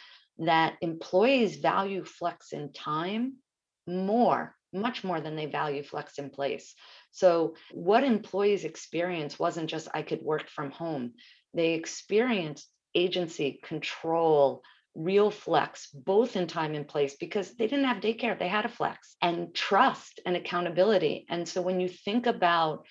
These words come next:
your location tied workforce, you know, all the categories that Brian mentioned, you can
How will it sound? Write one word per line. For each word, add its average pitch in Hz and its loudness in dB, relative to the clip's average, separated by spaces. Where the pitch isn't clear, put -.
your 160 2
location 165 0
tied 165 2
workforce, - 0
you 160 -2
know, 151 -2
all 175 2
the 175 -4
categories 160 2
that 147 2
Brian 151 0
mentioned, 160 2
you 220 2
can 277 0